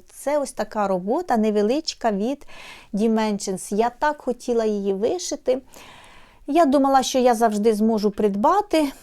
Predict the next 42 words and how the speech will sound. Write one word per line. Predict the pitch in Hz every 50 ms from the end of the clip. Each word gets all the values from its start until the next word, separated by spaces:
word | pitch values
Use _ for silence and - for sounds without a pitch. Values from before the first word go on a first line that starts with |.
| - - 240 240 - -
Коли | - 262 254 262 269
ще | 254 - - 269 254 240
ці | - - 254 247
набори | 240 240 226 214 240 240 240 226
були | 208 226 226 226
в |
інтернеті, | 220 226 214 - 233 214 220 233 277 339 381 370 - - 277 262 262 -
про | - 233 233 226
зняття | 220 - 226 226 226 - 240 220
з | 208
виробництва | 202 220 214 214 202 202 220 220 214 - - - 208
я | 208 208 202
тоді | 208 - 202 190 208
й | 202 196
не | 196 196 185
знала. | 190 208 240 320 392 427 427 381 359 349 349 - - - - - - - - - -
І | 415 403 392 339
я | 262
думала, | 233 262 302 285 269 254 240
що | - - 262
я | 240 254 277 285
придбаю | 294 - 214 196 196 208 233 247 240 233
в | 220
будь-який | 214 214 196 190 220 220
момент. | 208 208 208 202 190 185 185 185 180 180 - - _ _ _ - -
А | - - 202
потім | 202 - - 294 370 381 392 - 262 233 226 226
він | 254 294 311 294
став | - - - - 262 269 269 269
такий | - 226 226 - 254 262
недоступний, | 269 254 233 202 196 208 202 - - - - 302 330 330 - - 269 269 269 269 - - - - - - - - _ -
але | - 196 202 226 226
ж | 220 - - - 202
я | 202 202
про | 202 - 208 208
нього | 202 214 208 196 196 196
мріяла, | 190 190 190 226 277 294 294 254 226 226 202 202 -
і | - - 208
він | 226 254 247 233 233 214
мені | 208 208 202 190
завжди | 185 185 180 190 180 196 196
подобався. | - - 196 185 190 190 202 208 190 - - - - - - -